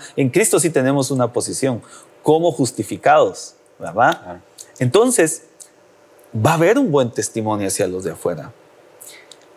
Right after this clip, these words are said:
Speaker 1: Si yo veo este pasaje desde la perspectiva de mi posición en Cristo, entonces me doy cuenta que cada una de estas características que hemos leído se convierten en la meta de vida.
Speaker 2: Claro.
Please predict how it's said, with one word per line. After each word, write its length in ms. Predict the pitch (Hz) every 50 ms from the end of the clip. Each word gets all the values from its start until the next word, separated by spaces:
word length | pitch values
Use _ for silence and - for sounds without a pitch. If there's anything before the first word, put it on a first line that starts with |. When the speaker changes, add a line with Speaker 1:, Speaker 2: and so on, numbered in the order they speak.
| - - _ - - _ _ _ _ _ - -
Speaker 1:
Si 200 | - - - 117
yo 280 | 127 190 277 320 311 - - - _ _ _ _ _ _ -
veo 440 | 127 117 107 143 202 254 247 220
este 200 | 214 202 - 185
pasaje 420 | 156 - 127 120 - 120 113 - 110
desde 260 | 110 110 107 107 110
la 180 | 110 104 101 -
perspectiva 580 | 107 101 - 110 101 - - 170 175 170 147
de 140 | 131 120 113
mi 320 | 113 127 165 214 240 226 - - - - _
posición 560 | - 156 135 - 127 110 - - 160 175 180
en 160 | 180 165 156 151
Cristo, 540 | - 202 233 247 - - - 117 107 - - _ -
entonces 320 | - 131 131 220 262 269
me 60 | 269
doy 140 | 269 285 262
cuenta 460 | 269 - 285 247 170 123 127 117 - - - - - - _ -
que 180 | - 214 -
cada 300 | - - 285 277 269 269 262
una 220 | 277 277 262 254
de 60 | 254
estas 240 | 262 254 254 233 226
características 880 | - 214 185 180 - - - - 170 170 165 - 131 113 - 110 98 - -
que 160 | - 117 123
hemos 220 | 147 170 170 160
leído 440 | 156 - 123 139 165 147 110 90 - - - - _ _ _ _ _ _ _ _ _ _ _ - - - -
se 160 | - - 101
convierten 500 | - 113 113 120 131 139 - 147 135 123
en 80 | 107
la 80 | 101 92
meta 340 | 101 107 107 104 - 95 87
de 100 | 85 82
vida. 320 | 87 85 85 82 - - - - - _ _ - - - - _ _ _ _ _ _ - - _ _ _ - - - - -
Speaker 2:
Claro. 180 | - 90 85 78